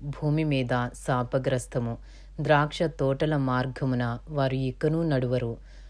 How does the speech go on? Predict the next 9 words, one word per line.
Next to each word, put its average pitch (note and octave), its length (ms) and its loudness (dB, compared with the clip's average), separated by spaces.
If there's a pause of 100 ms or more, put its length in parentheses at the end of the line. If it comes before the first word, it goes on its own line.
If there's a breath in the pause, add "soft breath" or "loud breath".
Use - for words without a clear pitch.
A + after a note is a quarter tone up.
(180 soft breath)
అనావృష్టి D3+ 720 2 (100)
చేతను D3 460 0 (120)
ఉష్ణము D3+ 480 -2
చేతను C#3 640 -2
మంచు D3+ 420 0
నీళ్లు C3 460 0 (440 loud breath)
ఎగసిపోవునట్లు D3 1160 2 (180)
పాతాళము D3 760 2 (140)
పాపము D3+ 420 2